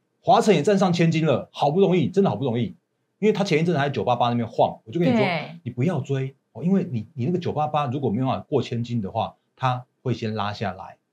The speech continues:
Speaker 1: 然后拉下来的过程的话，甚至还破了季线，还破了月线。待会跟大家做完整的说明。我先说明一下，最近的行情它会继续走，叫做第三季的多头的行情。那这些多头的行情是基于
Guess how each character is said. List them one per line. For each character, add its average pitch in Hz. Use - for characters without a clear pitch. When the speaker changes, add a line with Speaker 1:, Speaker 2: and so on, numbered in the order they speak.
Speaker 1:
然 113
后 135
拉 139
下 147
来 120
的 107
过 117
程 95
的 90
话， 110
甚 117
至 104
还 95
破 110
了 95
季 -
线， 110
还 87
破 101
了 90
月 98
线。 95
待 170
会 127
跟 117
大 123
家 120
做 117
完 101
整 95
的 87
说 95
明。 85
我 113
先 180
说 190
明 135
一 127
下， 127
最 247
近 196
的 135
行 123
情 101
它 175
会 175
继 175
续 156
走， 98
叫 139
做 135
第 131
三 127
季 123
的 87
多 127
头 87
的 87
行 90
情。 82
那 220
这 202
些 202
多 196
头 156
的 135
行 131
情 107
是 -
基 196
于 131